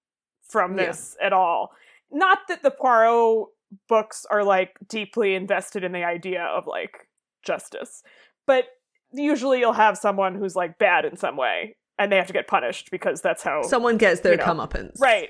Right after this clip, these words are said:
Speaker 1: And in this, that's not how you feel <laughs> at all, because it's just like, "Okay, this really miserable, awful man has died." And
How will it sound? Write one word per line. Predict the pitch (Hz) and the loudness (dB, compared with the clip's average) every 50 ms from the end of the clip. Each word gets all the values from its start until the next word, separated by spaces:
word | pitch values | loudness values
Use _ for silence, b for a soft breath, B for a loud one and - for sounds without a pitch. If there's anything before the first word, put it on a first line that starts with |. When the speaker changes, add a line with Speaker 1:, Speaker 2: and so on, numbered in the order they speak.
| - | 0
Speaker 1:
And | - 262 269 | 2 4 4
in | 269 269 | 4 2
this, | 285 311 311 - - - | 2 -2 -4 -4 -6 -16
that's | 254 226 277 269 277 - | -6 0 0 0 0 0
not | 240 240 226 220 208 208 220 | -8 -2 0 0 0 0 -2
how | 214 220 214 | 0 0 0
you | 202 202 196 196 190 | 0 -2 -6 -10 -14
feel | - - 208 190 180 156 120 147 196 - - 262 262 - - - | -12 -8 -6 -6 -4 -4 -4 -6 -6 -8 -8 -10 -10 -10 -14 -20
<laughs> | - - - - - | -18 -18 -14 -2 6
at | - 330 - - | 6 6 6 8
all, | 311 320 311 294 262 262 262 - | 6 6 6 6 2 2 2 0
because | 285 277 - - 240 220 - | 0 -10 -4 -4 -4 -4 -4
it's | 247 - - | -16 -18 -18
just | - - 214 - 196 | -16 -16 -14 -2 2
like, | 208 196 190 | 2 2 4
"Okay, | - - 190 - 214 196 180 185 | 2 -2 -4 -2 -2 -2 -2 -2
this | 175 190 196 - - B B B B B | -4 -4 -10 -10 -14 B B B B B
really | 233 208 208 226 233 226 226 220 220 | -10 -4 2 4 6 6 8 6 4
miserable, | 220 214 208 208 208 202 196 208 202 196 202 202 | 2 -2 -2 -2 -2 -2 2 0 2 4 4 4
awful | - 131 170 185 196 - 208 196 | 4 4 4 4 4 2 0 -2
man | 190 190 190 190 190 196 | 0 0 2 2 2 0
has | 208 190 170 | 0 -4 -2
died." | 196 190 185 180 180 175 180 175 180 B B B B B B _ _ _ _ _ - | 0 0 2 2 2 0 0 -2 -6 B B B B B B _ _ _ _ _ -4
And | - 254 262 262 254 247 247 233 233 226 202 | 0 2 2 2 2 0 -2 -6 -10 -12 -14